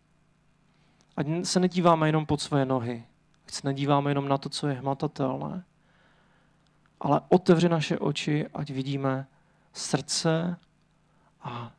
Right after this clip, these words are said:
ducha, duchovní životy lidí kolem nás.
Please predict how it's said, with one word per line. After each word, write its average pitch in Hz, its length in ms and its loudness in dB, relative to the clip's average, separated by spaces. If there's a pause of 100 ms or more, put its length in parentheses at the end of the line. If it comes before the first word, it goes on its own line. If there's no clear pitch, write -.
(120)
ducha, 147 760 0 (120)
duchovní 139 640 0
životy 131 400 -2
lidí 131 240 -4
kolem 135 300 -4
nás. 147 480 -10